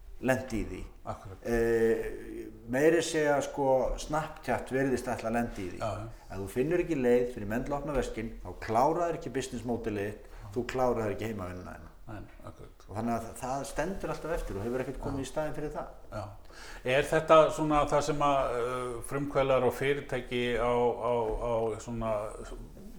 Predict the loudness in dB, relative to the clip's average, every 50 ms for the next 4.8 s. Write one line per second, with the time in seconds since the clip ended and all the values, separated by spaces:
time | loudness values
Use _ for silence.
0 | -14 -14 -16 -16 -16 -16 -16 -10 -6 -4 -2 -2 -2 -2 0 -2 -2 -2 -2 -2
1 | -2 -2 0 -2 -2 -2 -2 -6 0 2 2 4 4 2 -2 -8 -12 -14 -14 -14
2 | -16 -16 -12 -10 -10 -10 -10 -12 -14 -16 -18 -10 -4 -2 -2 0 0 0 -2 -2
3 | -2 -4 -4 -6 -8 -10 -12 -10 -8 -6 -4 -4 -4 -4 -4 -4 -4 -4 -4 -2
4 | -2 -2 -2 -2 -2 -4 -6 -4 -4 -2 -2 -4 -2 2 2